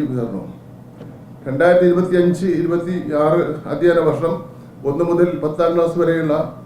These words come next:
ഒന്നാം വാല്യം പാഠപുസ്തകങ്ങൾ സംസ്ഥാനത്തെ മുഴുവൻ സർക്കാർ എയ്ഡഡ്, അൺഎയ്ഡഡ്, സി ബി എസ് ഇ മലയാളം പാഠപുസ്തകങ്ങൾ സ്കൂളുകളിൽ, കൂടാതെ ലക്ഷദ്വീപ്,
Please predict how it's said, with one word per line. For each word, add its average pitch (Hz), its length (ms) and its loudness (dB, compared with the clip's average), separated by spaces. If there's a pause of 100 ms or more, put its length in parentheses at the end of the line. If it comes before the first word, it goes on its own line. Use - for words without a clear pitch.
(500)
ഒന്നാം 170 260 4
വാല്യം 165 320 4
പാഠപുസ്തകങ്ങൾ 160 640 2 (880)
സംസ്ഥാനത്തെ 170 460 2 (100)
മുഴുവൻ 180 280 4 (200)
സർക്കാർ 170 320 2 (100)
എയ്ഡഡ്, 165 340 0 (480)
അൺഎയ്ഡഡ്, 175 460 4
സി 170 180 -4
ബി 175 160 4
എസ് 185 220 0
ഇ - 20 -2 (1300)
മലയാളം 165 400 4
പാഠപുസ്തകങ്ങൾ 160 580 4 (160)
സ്കൂളുകളിൽ, 170 460 2 (640)
കൂടാതെ 156 420 4 (200)
ലക്ഷദ്വീപ്, 165 520 4